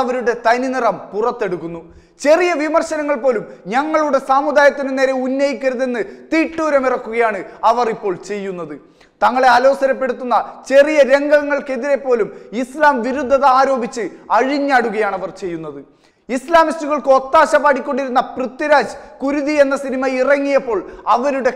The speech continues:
കണ്ണിലെ കരടായി മാറി. ഇസ്ലാമിസ്റ്റുകൾക്ക് അനുകൂലമായ സിനിമകളും മറ്റു മതങ്ങളെ തരം താഴ്ത്തി കാണിക്കുന്ന സിനിമകളും മാത്രം പ്രദർശിപ്പിക്കുക എന്നതാണ് അവരുടെ ലക്ഷ്യം. ആ അജണ്ട അവർ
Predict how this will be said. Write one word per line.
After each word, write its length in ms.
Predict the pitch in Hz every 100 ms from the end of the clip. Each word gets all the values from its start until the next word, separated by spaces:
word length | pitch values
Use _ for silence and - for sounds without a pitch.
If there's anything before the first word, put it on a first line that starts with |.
| 233
കണ്ണിലെ 360 | 247 269 247 170 190
കരടായി 500 | 208 226 226 202 185 170
മാറി. 200 | 165 160 - _ - 180
ഇസ്ലാമിസ്റ്റുകൾക്ക് 720 | 220 240 240 - 233 240 233
അനുകൂലമായ 580 | 220 240 220 247 247 247 240 240
സിനിമകളും 480 | 240 247 247 247 165 - - 196
മറ്റു 260 | 240 -
മതങ്ങളെ 540 | 311 294 302 294 294 233 - - -
തരം 360 | 247 285 311 311
താഴ്ത്തി 260 | 302 262 247 208
കാണിക്കുന്ന 340 | 247 208 240 240
സിനിമകളും 440 | 240 240 240 240
മാത്രം 300 | 233 220 226 208 -
പ്രദർശിപ്പിക്കുക 800 | 247 226 269 254 247 233 208 220 220
എന്നതാണ് 420 | 208 196 185 165 - - 165
അവരുടെ 400 | 196 220 214 180 147 156
ലക്ഷ്യം. 360 | 170 - 170 160 - _ _
ആ 100 | 175 208 208
അജണ്ട 300 | 185 233 233 196 - - 180
അവർ 200 | 226